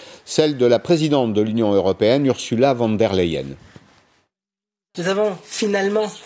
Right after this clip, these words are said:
Speaker 2: trouvé un accord. Ça a été une route longue et sinueuse, mais nous avons, à l'issue de ce chemin, un bon accord, un accord juste, équilibré,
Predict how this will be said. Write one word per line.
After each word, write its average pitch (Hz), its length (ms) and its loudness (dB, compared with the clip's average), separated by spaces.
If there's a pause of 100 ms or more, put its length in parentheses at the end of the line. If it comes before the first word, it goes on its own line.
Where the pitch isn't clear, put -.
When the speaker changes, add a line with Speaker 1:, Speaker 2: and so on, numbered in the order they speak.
(120)
Speaker 2:
trouvé 202 340 -2 (300)
un 170 140 -4
accord. 160 440 -6 (600)
Ça - 160 -2
a - 20 2
été 185 260 -2
une 170 400 -2 (300)
route 170 340 -6
longue 214 360 0 (300)
et 165 220 -2
sinueuse, 190 640 0 (240)
mais 170 200 -2
nous 190 160 -2
avons, 175 300 -4 (580)
à - 80 -6
l'issue 185 480 -10 (320)
de 151 480 -2
ce 147 520 -4 (140)
chemin, 196 400 -2 (300)
un 175 280 -4 (360)
bon 202 460 -2
accord, 170 340 -4
un 170 120 -2
accord 175 420 -4
juste, 185 480 -4 (120)
équilibré, 185 760 -2